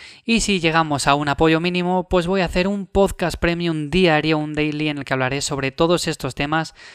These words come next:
temas muy interesantes y chulos que estoy seguro de que os van a parecer y os van a ser de mucha utilidad, ¿vale? Entonces, eso por un lado, me tenéis ahí en patreon punto com barra I V Llamazares y por otro lado, complementando las asesorías, he abierto unas consultorías con videollamada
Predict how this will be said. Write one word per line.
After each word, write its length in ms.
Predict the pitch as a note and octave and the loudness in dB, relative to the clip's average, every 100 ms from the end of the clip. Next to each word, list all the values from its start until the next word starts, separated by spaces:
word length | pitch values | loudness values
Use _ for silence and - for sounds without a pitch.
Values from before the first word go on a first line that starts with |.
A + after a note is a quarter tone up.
| - _ | -20 _
temas 300 | D#3 D3+ C#3 | -4 -2 -2
muy 160 | F#3 | -2
interesantes 560 | A3 G3 E3 F3+ F3 D#3 | 2 2 2 -2 -2 -2
y 80 | D3 | -2
chulos 440 | D#3+ E3 F3+ F3+ | 0 2 2 0
que 100 | - | -4
estoy 180 | C3+ D#3+ | -6 -2
seguro 320 | D#3 D#3 E3+ | 0 2 4
de 100 | D#3 | 2
que 120 | C#3+ | -2
os 60 | C#3 | -4
van 140 | D3 | -4
a 80 | D#3 | -4
parecer 460 | D3+ C3+ D#3 E3 E3 - - - | -4 -4 -2 -2 -4 -20 -20 -8
y 80 | C#3 | -2
os 60 | |
van 120 | F3 | 0
a 60 | F3+ | 0
ser 180 | F#3+ D#3+ | -2 -2
de 160 | D3+ | -2
mucha 500 | D#3 F3 A3+ A3+ G#3 | -2 0 0 0 2
utilidad, 540 | F#3 D#3+ C#3+ B2+ B2 A2 | 2 2 0 0 -2 -2
¿vale? 320 | C3+ D3+ C#3 - _ - - - | -2 -2 -2 -6 _ -18 -18 -10
Entonces, 520 | D3+ D3 F3 E3+ F#3 - _ _ | -6 -2 0 0 -4 -6 _ _
eso 260 | F#3+ F#3+ F3 | 0 0 2
por 140 | D3+ | 0
un 100 | D3 | 2
lado, 280 | F3+ G#3 G3 | 4 6 4
me 100 | D#3 | 2
tenéis 300 | D3+ D#3 C#3+ | -2 -2 0
ahí 200 | D#3 E3+ | 0 0
en 160 | C#3+ | -2
patreon 520 | C3+ F3+ F#3 F3 D#3 C3+ | 0 0 2 0 0 -2
punto 360 | E3+ E3 D3 | -4 -2 -2
com 300 | - D3+ C3+ | 0 -2 0
barra 380 | D3 D3+ C#3+ B2+ - | 0 0 -2 -4 -2
I 160 | G3 | 2
V 240 | G#3 E3 C#3 | 2 2 2
Llamazares 720 | D#3 C#3 - D3 F3 G#3+ - - - - - | 0 0 -2 0 0 -2 -6 -18 -20 -20 -4
y 100 | A#3+ | 2
por 120 | G3 | 2
otro 140 | D#3+ D#3+ | 2 0
lado, 220 | E3 F3 | 0 0
complementando 680 | D3 C#3 C3+ C3+ D3+ C#3+ C#3 | -2 -4 -4 -2 -2 0 0
las 200 | F3 G3+ | 0 -2
asesorías, 640 | E3+ E3 C#3+ C#3+ D#3 D3+ D3+ | -2 -4 -4 -2 -2 0 0
he 20 | |
abierto 380 | C#3 D3 C#3+ D3 | 0 0 -2 -6
unas 160 | C#3+ | -6
consultorías 680 | - C3+ C#3 B2+ C3 D#3+ D#3 | -6 -6 -6 -4 -2 -2 -4
con 280 | - G3+ G3 | -2 0 0
videollamada 680 | D#3 D3+ C3 C3+ D#3+ F3+ | 0 0 0 0 2 0